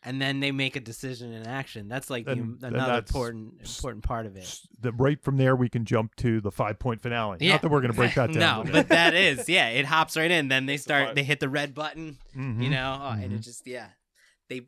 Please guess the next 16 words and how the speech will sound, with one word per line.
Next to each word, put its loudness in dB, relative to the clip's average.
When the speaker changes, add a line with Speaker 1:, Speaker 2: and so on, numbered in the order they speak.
Speaker 1:
they -6
gear 2
up. 2
They -8
have -6
the -8
preparing -6
to -8
storm -12
the -14
castle. -10
Yeah, -16
it's, -20
it's -20
all -20
there. -20